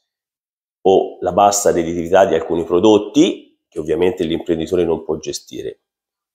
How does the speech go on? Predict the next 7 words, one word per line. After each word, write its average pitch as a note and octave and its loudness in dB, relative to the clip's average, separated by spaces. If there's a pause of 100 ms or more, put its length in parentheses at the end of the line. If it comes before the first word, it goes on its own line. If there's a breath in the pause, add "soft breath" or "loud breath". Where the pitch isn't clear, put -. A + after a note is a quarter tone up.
(140)
E - -16
quindi C3 4
abbiamo A2 6
necessità G#2 2
di F#2 -4
nuovi F2+ 0
strumenti, D#3 0